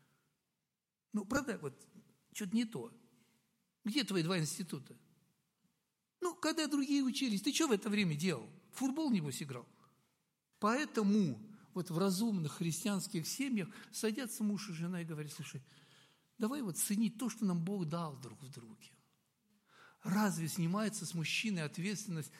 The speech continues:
как здесь написано, молиться за семью? Разве снимается с него защита семьи?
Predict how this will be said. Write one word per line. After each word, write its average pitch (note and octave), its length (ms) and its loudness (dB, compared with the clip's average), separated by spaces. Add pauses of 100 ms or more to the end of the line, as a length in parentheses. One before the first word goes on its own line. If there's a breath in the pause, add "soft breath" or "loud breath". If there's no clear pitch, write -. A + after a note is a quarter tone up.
(120)
как D#3 160 0
здесь E3 260 -2
написано, D#3+ 460 -4
молиться C3+ 460 -6
за B2+ 140 -8
семью? A#2+ 440 -12 (640 loud breath)
Разве G#3 300 6
снимается G#3+ 640 2
с - 80 -8
него G#3 240 0 (240 loud breath)
защита F#3+ 800 2
семьи? C#3 600 -2